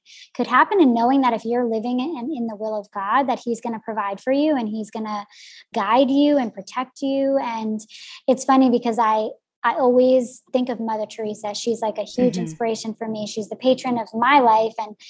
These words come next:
Speaker 1: has become for this mission as well, just because of her love for the poor, and especially those that are just not valued or seen as less than in our society. And I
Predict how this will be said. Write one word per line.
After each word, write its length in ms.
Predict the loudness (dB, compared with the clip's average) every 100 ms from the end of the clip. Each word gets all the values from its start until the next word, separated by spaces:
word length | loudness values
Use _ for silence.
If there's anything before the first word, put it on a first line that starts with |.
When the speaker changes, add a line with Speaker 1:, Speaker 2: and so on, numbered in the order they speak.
| -20 -14 0
Speaker 1:
has 200 | 0 2
become 440 | -2 -2 -4 -4
for 180 | -6 -6
this 220 | -6 -8
mission 320 | -10 -10 -8
as 180 | -10 -8 -4
well, 260 | -2 -2
just 220 | -4 -10
because 280 | -12 -10 -12
of 80 | -10 -4
her 140 | 0
love 240 | 0 -2
for 100 | -4
the 80 | -10
poor, 560 | -2 2 4 4 2 -2 -14 -20 -20 -6
and 140 | -4
especially 560 | -2 0 2 2 4 2
those 320 | 2 -2 -2
that 160 | -2 0
are 240 | -2 -4 _ _ _ _
just 220 | -2 0 2
not 240 | 0 0
valued 460 | 0 2 0 -4 -6
or 100 | -10
seen 300 | -6 -4 -4
as 200 | -6 -4
less 300 | -4 -4 -6
than 220 | -8 -8
in 80 | -10
our 120 | -10
society. 840 | -10 -10 -8 -4 -2 2 0 -2 -2
And 80 |
I 100 | -2